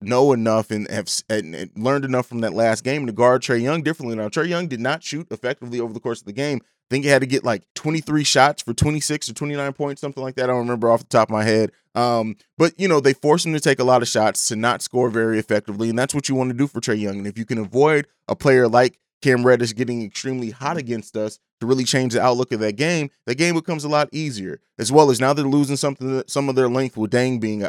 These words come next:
with Deng being out and not being able to play, play tonight. Again, uh, uh, Bomanovic had a big game against us as well with twenty points. He's out this game as well now. So if the Bulls can really come in and play that brand of defense that they played in the fourth quarter, keep Cam Reddish from having a big game,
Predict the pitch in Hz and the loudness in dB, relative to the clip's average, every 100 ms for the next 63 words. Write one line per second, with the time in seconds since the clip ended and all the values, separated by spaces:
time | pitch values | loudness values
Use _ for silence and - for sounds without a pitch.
0 | - 110 95 123 131 120 117 110 101 104 | -4 -4 0 0 2 0 -2 0 -2 -2
1 | 107 110 98 110 107 101 101 - 107 - | -2 -4 -6 -6 -6 -8 -8 -6 -6 -6
2 | - 127 113 107 92 - _ - 107 135 | -4 -2 -2 -4 -6 -12 _ -12 -2 0
3 | 131 110 104 107 101 98 92 - 107 98 | 0 -2 -6 -6 -6 -10 -10 -8 -6 -2
4 | 117 127 139 127 110 98 135 - 127 113 | 0 4 4 2 0 -2 -6 -2 0 0
5 | 98 - 95 143 120 135 127 117 127 131 | -4 -18 -4 -2 0 -2 -2 -4 -4 -4
6 | 110 101 101 123 139 120 117 120 - 107 | -6 -8 0 6 6 6 2 -2 -4 -8
7 | 90 - 165 147 - 117 110 - 110 101 | -8 -6 -4 -4 -4 -4 -4 -8 -10 -8
8 | 110 110 107 120 143 151 131 104 87 _ | -6 -6 -8 -4 0 0 0 -6 -10 _
9 | _ _ - 147 139 127 160 196 - 143 | _ _ 2 2 2 0 0 0 0 0
10 | 135 143 143 131 127 120 123 123 123 123 | 0 0 0 0 0 0 2 4 4 2
11 | 123 117 120 120 113 107 120 117 123 123 | 0 0 -4 -4 -6 -4 -4 0 0 0
12 | 131 131 131 123 104 104 101 - _ _ | -4 -4 -4 -4 -6 -4 -6 -8 _ _
13 | - 175 - 175 160 143 143 135 131 131 | -2 -2 2 4 6 6 4 2 0 2
14 | 131 135 131 135 120 110 107 104 | 2 0 -2 -2 -2 -4 -4 -6